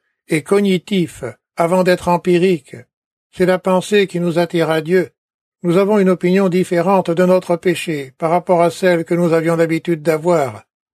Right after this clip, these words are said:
Nous avons une pensée différente à propos de Dieu que celle que nous avions l'habitude d'avoir. Nous avons une vision différente du Christ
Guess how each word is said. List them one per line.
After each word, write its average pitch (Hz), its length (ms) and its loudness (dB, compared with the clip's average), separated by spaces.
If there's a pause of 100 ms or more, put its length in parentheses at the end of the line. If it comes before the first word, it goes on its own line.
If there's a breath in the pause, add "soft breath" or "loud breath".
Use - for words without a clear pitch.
(320)
Nous 170 120 0
avons 202 180 2
une 196 140 2
pensée 180 360 0
différente 180 720 -2 (360)
à 160 100 0
propos 180 340 0
de 180 140 4
Dieu 185 300 0 (400)
que 170 100 -2
celle 175 340 -2
que 170 80 -6
nous 165 200 0
avions 156 260 0
l'habitude 160 420 -2
d'avoir. 175 640 -2 (640)
Nous 180 120 0
avons 214 180 2
une 208 100 2
vision 196 320 2
différente 185 580 0
du 165 180 0
Christ 160 480 -4